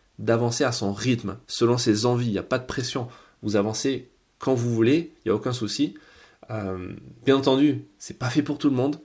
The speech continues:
C'est, tout le monde sera pas sélectionné, parce qu'on prend que les personnes les plus motivées, celles qui correspondent aux critères que je viens de dire, hein. Donc, euh, réécoutez l'épisode pour avoir les critères de sélection.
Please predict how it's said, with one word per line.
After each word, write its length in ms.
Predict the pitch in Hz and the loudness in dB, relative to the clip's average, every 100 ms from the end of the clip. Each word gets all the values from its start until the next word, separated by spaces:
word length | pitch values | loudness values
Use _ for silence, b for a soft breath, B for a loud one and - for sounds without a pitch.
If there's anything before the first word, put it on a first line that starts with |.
| b b | b b
C'est, 420 | - - - - - | -16 -12 -10 -12 -6
tout 100 | 156 | 2
le 60 | |
monde 140 | 156 147 | 4 2
sera 220 | - - | 0 0
pas 140 | 139 | 2
sélectionné, 720 | 143 139 131 123 117 113 147 b b - | 0 0 -2 0 2 2 0 b b -10
parce 120 | 120 | -8
qu'on 140 | 113 | -6
prend 220 | 113 123 | -4 -4
que 200 | 120 - | -4 2
les 140 | 156 143 | 6 6
personnes 340 | 135 120 139 | 2 0 0
les 60 | 113 | 0
plus 180 | - 117 | -2 2
motivées, 480 | 135 135 123 117 | 2 2 -2 -2
celles 160 | 165 110 | 0 -2
qui 140 | - | -4
correspondent 400 | 117 110 113 131 | -6 -4 -4 -2
aux 40 | 117 | -2
critères 440 | - 120 135 139 | -2 -4 -4 -4
que 80 | 117 | -6
je 80 | 101 | -2
viens 100 | 98 | -2
de 60 | |
dire, 180 | 104 156 | 0 0
hein. 100 | 143 | -2
Donc, 200 | 113 95 | -6 -8
euh, 40 | 95 | -6
réécoutez 440 | 107 113 117 113 | -2 -2 -2 -2
l'épisode 440 | 107 113 127 123 B B _ | -2 0 0 0 B B _
pour 140 | 98 | -2
avoir 100 | 101 | 0
les 60 | 101 | 0
critères 280 | 120 117 | -2 -2
de 60 | 107 | -4
sélection. 460 | - 104 - 165 | -2 -4 -2 -4